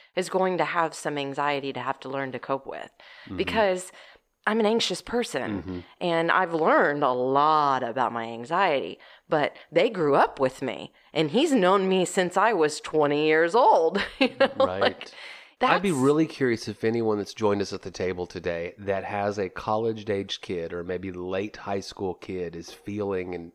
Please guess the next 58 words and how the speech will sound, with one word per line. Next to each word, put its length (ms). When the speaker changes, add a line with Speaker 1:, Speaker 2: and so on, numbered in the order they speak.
Speaker 2:
seeing 680
the 100
same 460
thing 380
from 220
their 180
own 220
kids. 460
Speaker 1:
Kids 260
that 120
are 80
transitioning 800
into 260
their 140
first 360
jobs. 440
Speaker 2:
Right. 240
I 40
mean, 200
yeah, 260
'cause 160
I've 200
always 280
said 300
that 140
I 80
really 320
feel 260
bad. 480
I 40
mean, 120
it's 160
years 340
removed 380
now 220
almost, 520
but 300
that 140
Hunter's 560
freshman 720
year 160
of 120
college, 600
and 100
Speaker 1:
Yeah. 80
Speaker 2:
think 180
about 260
your 120
freshman 540
year 160
of 80
college 320
and 100
how 80
formative 560
and 160
fun 540
and 240